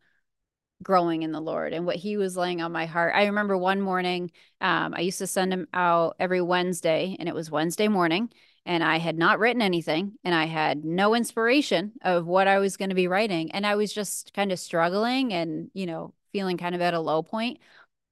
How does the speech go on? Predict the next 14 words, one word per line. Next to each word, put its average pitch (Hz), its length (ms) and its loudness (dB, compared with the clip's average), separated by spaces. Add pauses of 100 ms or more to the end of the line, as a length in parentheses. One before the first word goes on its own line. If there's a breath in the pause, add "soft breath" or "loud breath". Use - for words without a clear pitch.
(140)
And 196 100 -2
I - 20 4
remember 202 260 0
saying 190 280 -2
to 196 80 -2
the 185 80 2
Lord, 190 280 4
like, 180 180 0
"I 202 160 4
don't 233 200 -2
have 208 260 -2
anything 196 480 -2
to 175 100 -2
offer 151 540 -2